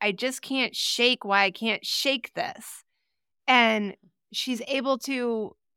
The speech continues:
articulate, like, how it's mommy burnout. Plus, there's, like, a bunch of different types of it, but how burnout, like, affects us on a, on a regular basis. And it, I love names.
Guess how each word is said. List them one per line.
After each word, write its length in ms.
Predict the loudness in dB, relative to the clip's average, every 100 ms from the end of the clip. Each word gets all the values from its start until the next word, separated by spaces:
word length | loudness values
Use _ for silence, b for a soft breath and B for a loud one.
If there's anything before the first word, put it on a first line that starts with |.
| _ _ _
articulate, 580 | -6 -4 -6 -2 0 0
like, 160 | -2 -4
how 420 | 2 8 10 10
it's 220 | 6 0
mommy 240 | 0 0 0
burnout. 320 | 0 0 2
Plus, 240 | 4 4
there's, 160 | 0 -6
like, 140 | -6
a 60 | -4
bunch 260 | -2 -2 -2
of 80 |
different 320 | -8 -8 -10 -10
types 460 | -2 -2 -2 -12 -10
of 120 | -6
it, 160 | -6 -8 _ _ _ _ _ 4
but 240 | 6 6 -2 _ _ _ _ _ _ _ -6
how 600 | 2 6 8 6 2 -4 _ _
burnout, 540 | 2 4 6 6 6 4
like, 260 | -2 -4 -8 -16
affects 420 | -4 -4 -4 -8
us 400 | -8 -8 -16 -16 -2
on 220 | 0 0
a, 160 | -2 -4
on 160 | -4 -2
a 80 | -4
regular 460 | -6 -6 -6 -8
basis. 440 | -8 -12 -12 -16 -10 -2
And 120 | -2
it, 160 | -2 -8 _ _ _ _ _
I 200 | 4 6
love 420 | 6 8 8 6 2
names. 420 | -2 -4 -10